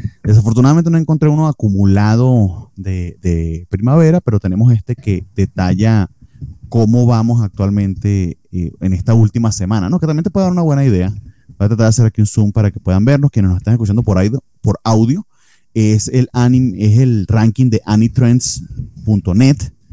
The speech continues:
que es una, eh, página especializada precisamente en que la gente semana a semana esté votando. Eh, más o menos el ejercicio que hacemos nosotros, pero,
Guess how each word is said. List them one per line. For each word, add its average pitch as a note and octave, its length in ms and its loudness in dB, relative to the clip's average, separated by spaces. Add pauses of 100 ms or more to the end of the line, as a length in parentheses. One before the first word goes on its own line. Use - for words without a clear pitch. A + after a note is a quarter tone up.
(260)
que G#2 80 -8
es F2+ 80 -8
una, A2+ 400 -2
eh, F2+ 260 -2
página A2 360 4
especializada G2+ 840 0
precisamente G#2 960 0
en G2 100 2
que - 80 -4
la F2+ 80 2
gente F#2 240 2
semana F2+ 300 2
a - 20 4
semana G#2 260 4
esté G#2+ 180 -2
votando. F#2+ 500 0 (720)
Eh, G2+ 220 2
más A2+ 120 4
o - 20 4
menos D3+ 140 6
el D3+ 60 4
ejercicio A#2 240 0
que C#3 60 0
hacemos A#2+ 220 0
nosotros, A#2+ 380 0
pero, G2 260 0